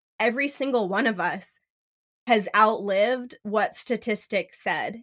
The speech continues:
And you should never shut up about that, because we all know how desperate it felt in those initial months, and how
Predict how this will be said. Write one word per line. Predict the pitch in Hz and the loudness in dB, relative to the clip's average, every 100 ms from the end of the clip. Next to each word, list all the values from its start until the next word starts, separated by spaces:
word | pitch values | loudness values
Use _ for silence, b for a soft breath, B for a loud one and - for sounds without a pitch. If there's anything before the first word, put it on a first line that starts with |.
| - | -2
And | 208 196 190 180 - - | 0 2 0 -4 -10 -8
you | 196 277 | -2 0
should | 359 427 330 | 2 4 4
never | 247 214 202 208 185 | 4 4 4 2 -2
shut | - 196 170 | -4 -4 -4
up | - | -6
about | 180 - 110 - | -6 -6 -6 -6
that, | - - | -6 -6
because | 233 220 202 196 190 - _ _ _ _ | -10 -4 -2 -2 -4 -12 _ _ _ _
we | 208 240 277 285 | -8 -2 2 2
all | 196 226 247 | 4 4 4
know | 214 180 185 190 | 2 -2 -4 -6
how | - 202 196 202 | 0 2 2 0
desperate | 180 202 196 - - 202 185 | -2 0 0 -2 -4 -4 -2
it | 190 - | -4 -4
felt | - 180 180 - - | -2 0 -2 -4 -8
in | 220 196 | -6 -4
those | 185 185 | -4 -4
initial | 202 185 185 - 185 | -4 -4 -4 -4 -6
months, | 175 180 170 - - _ _ _ - | -4 -6 -6 -10 -14 _ _ _ -6
and | 208 | -2
how | 208 190 185 180 | 0 2 2 0